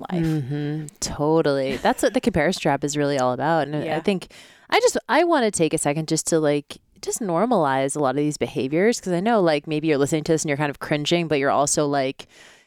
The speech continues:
Speaker 2: it's, like, kind of a car wreck. Like, you have to listen because you're like, "Yes, like that. There is some, something so real." I, at least I hope you feel there's something so real and raw about these conversations.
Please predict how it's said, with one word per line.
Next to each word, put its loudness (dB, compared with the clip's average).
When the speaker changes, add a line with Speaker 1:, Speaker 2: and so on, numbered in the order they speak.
Speaker 2:
it's, -4
like, 2
kind 0
of 4
a 2
car 2
wreck. 2
Like, -4
you -10
have 2
to 2
listen 2
because 0
you're 4
like, 2
"Yes, 2
like 2
that. 2
There 2
is 4
some, -2
something 0
so 2
real." 2
I, 4
at -2
least -2
I 2
hope 2
you -4
feel 2
there's 0
something -2
so 2
real 4
and 0
raw 2
about 2
these -4
conversations. 2